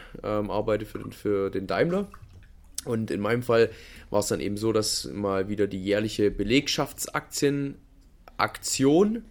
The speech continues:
äh, ja, stattgefunden hat, wo man eben als Arbeitnehmer zu vergünstigten Konditionen Aktien von seinem eigenen Unternehmen kaufen kann.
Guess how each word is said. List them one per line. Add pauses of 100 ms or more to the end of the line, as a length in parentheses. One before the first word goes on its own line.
(240)
äh, (140)
ja, (180)
stattgefunden
hat, (420)
wo
man
eben
als
Arbeitnehmer
zu
vergünstigten
Konditionen (640)
Aktien
von
seinem
eigenen
Unternehmen
kaufen
kann.